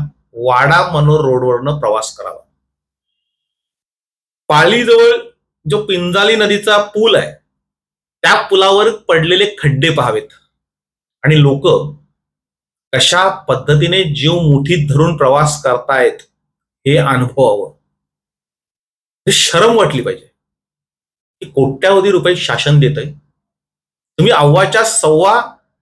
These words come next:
इस्टिमेट बनवता, म्हणजे त्याच्यामध्येही तुम्ही करोड रुपये खाता आणि काम न करताही पैसे खाता, हे अत्यंत वाईट आहे. हे खरं तर ज्या ठेकेदारांनी हे केलंय,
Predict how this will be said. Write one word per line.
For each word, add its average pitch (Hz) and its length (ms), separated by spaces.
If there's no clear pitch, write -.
इस्टिमेट 240 460
बनवता, 156 500
म्हणजे - 1300
त्याच्यामध्येही 208 720
तुम्ही 254 220
करोड 214 220
रुपये 214 260
खाता 143 260
आणि 180 180
काम 185 420
न 170 240
करताही 175 640
पैसे 226 400
खाता, 117 320
हे 147 200
अत्यंत 208 600
वाईट 123 360
आहे. - 160
हे - 120
खरं 127 180
तर 156 120
ज्या 147 140
ठेकेदारांनी 165 720
हे 180 140
केलंय, 139 380